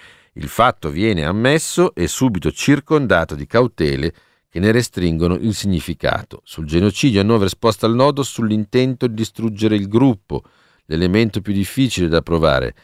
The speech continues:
mettendo sullo stesso piano conclusioni internazionali e versione israeliana. Sulla fame distingue continuamente fra carestia e volontà di provocarla. Anche l'annuncio israeliano di un assedio totale diventa un indizio insufficiente. In entrambi ricompare inoltre il tema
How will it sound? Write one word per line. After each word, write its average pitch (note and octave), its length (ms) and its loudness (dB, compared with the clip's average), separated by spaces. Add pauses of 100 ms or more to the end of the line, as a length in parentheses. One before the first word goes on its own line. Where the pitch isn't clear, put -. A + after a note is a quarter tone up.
(320)
mettendo F2+ 480 2
sullo D#2+ 220 -2
stesso G#2 400 0
piano C#3 380 2
conclusioni F#2+ 500 -2
internazionali G2 800 0
e - 20 0
versione G2+ 380 -2
israeliana. D#2+ 680 0 (380)
Sulla F2+ 300 2
fame B2+ 420 2
distingue F2+ 560 -2
continuamente G#2 760 -2
fra G2 160 0
carestia A2+ 840 2
e F#2 100 -4
volontà G2 460 2
di G2+ 100 -4
provocarla. G2 640 0 (400)
Anche G2 280 -2
l'annuncio F#2 380 0
israeliano F2 420 2
di E2 60 -2
un D#2 60 -2
assedio E2+ 340 0
totale - 460 -4
diventa D2+ 440 -4
un F2 80 -2
indizio D#2 380 -4
insufficiente. C#2+ 880 -8
In E2+ 120 -4
entrambi B1 520 -2
ricompare D#2 560 -4
inoltre D2+ 480 -4
il G#2 180 -4
tema A#1 340 -4